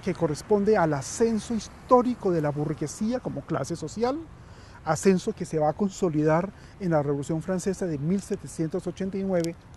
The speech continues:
uno y dos, con la Revolución Industrial en Inglaterra, eh, esa ciencia, que es la ciencia,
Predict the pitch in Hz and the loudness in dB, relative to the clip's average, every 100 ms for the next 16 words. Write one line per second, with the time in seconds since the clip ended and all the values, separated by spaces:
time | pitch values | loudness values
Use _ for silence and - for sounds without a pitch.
0 | - 240 208 143 135 - 202 196 185 - | -2 4 4 4 -2 -4 6 8 6 2
1 | - - - - - 160 151 135 139 160 | -16 -20 -20 -8 0 2 2 2 0 2
2 | 208 202 147 - 160 165 151 156 - 135 | 4 2 0 0 4 6 4 0 -4 -2
3 | 131 196 - 226 220 330 - - - - | 0 2 6 6 6 -2 -8 -20 -20 -20
4 | - - - - 202 208 - - - 269 | -18 -18 -6 6 6 6 2 -14 -2 0
5 | 311 294 254 202 160 175 196 - - 160 | 0 -2 2 2 2 -2 -6 -6 -6 0
6 | 156 156 - 165 139 214 214 190 226 208 | 0 -2 -6 -6 -2 0 0 0 0 -2